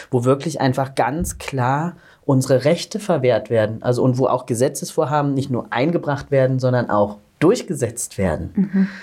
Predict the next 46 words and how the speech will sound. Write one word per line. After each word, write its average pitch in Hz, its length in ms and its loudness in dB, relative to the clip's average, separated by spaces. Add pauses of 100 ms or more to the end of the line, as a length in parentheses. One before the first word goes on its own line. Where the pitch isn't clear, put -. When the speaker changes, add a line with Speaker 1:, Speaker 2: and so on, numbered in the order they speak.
(120)
Speaker 1:
So, 123 100 2
das - 360 -2
ist 175 100 -2
etwas, 143 360 0
das 127 200 -2
macht 131 260 -2
mir 131 260 2
wahnsinnige 131 600 -2
Angst, 113 320 -6
wo 117 100 2
wir 120 80 4
einfach 123 240 0
sehen, 135 460 2 (640)
also 123 280 0
du - 600 -12
sprichst 143 340 0
eben 131 320 4
diese, 123 220 0
dass 120 160 0
diese 120 260 2
Sorge 135 400 2
vorgeschoben 113 760 -6
wird, 107 220 -12
wo - 20 -10
ich 107 80 -14
immer 135 160 -6
wieder 131 140 2
sage, 127 180 4
es 120 80 -2
ist - 160 -6
so 143 60 -4
eine 127 400 0
Angst, 160 580 -2 (160)
also 123 180 0
wo 131 40 2
ich 127 80 2
sage, 131 240 0
ich - 120 -12
glaube 127 220 2
einfach 123 260 -2
auch, 123 100 0
also 123 120 -2
weil 117 140 0
zu - 80 -12
viel - 220 -2
an 123 260 -2